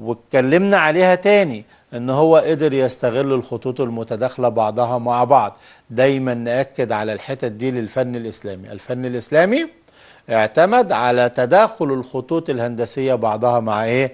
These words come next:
مع بعض قولا واحدا. يبقى دي من ضمن المميزات. طب والميزة التانية اللي موجودة فيه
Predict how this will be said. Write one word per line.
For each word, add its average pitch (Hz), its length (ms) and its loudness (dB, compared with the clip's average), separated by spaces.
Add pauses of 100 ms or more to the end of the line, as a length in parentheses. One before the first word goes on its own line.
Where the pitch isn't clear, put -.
(260)
مع 113 180 2
بعض 139 360 2 (200)
قولا 151 540 4
واحدا. 113 500 0 (280)
يبقى 120 180 0
دي 131 140 0
من 135 200 -2
ضمن 139 240 2
المميزات. 113 680 -2 (380)
طب 131 200 4
والميزة 143 580 4
التانية 185 360 2
اللي 170 140 0
موجودة 165 440 4
فيه 247 320 -2